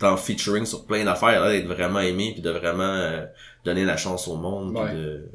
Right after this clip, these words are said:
Speaker 2: C'est vraiment un bon gars, pour vrai. Puis je trouve que ce projet-là l'a bien montré. Euh, bref, pour, euh, closer ça, le, le, le projet de célébrer les vingt-cinq ans d'un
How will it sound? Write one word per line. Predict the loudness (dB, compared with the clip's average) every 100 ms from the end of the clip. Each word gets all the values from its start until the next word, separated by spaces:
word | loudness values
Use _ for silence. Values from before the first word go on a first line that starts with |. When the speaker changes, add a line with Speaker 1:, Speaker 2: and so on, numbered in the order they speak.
| -20
Speaker 2:
C'est | -10
vraiment | -2 0
un | 2
bon | 0 -4
gars, | -6
pour | -6 -8
vrai. | -10 -14 -20 -14
Puis | -10 -8
je | -6
trouve | -4 -4
que | 4 4 4 -4 -20 -20
ce | 0
projet-là | 2 4 4 4 6
l'a | 4
bien | 2 -2
montré. | -4 -6 -6 -12 -14 _ _ _ _ _ _ _ _ _
Euh, | 2 6 8 10 10 6
bref, | 4 8 8 6
pour, | -2 2
euh, | 4 4
closer | 0 -4 -2 -2
ça, | 6 8
le, | 10 10 8 8 6
le, | 4
le | 4 2
projet | 4 4 8 6
de | 6 0
célébrer | 0 0 0 0 0 2
les | 4
vingt-cinq | 2 0 -2 -2 -2
ans |
d'un | -2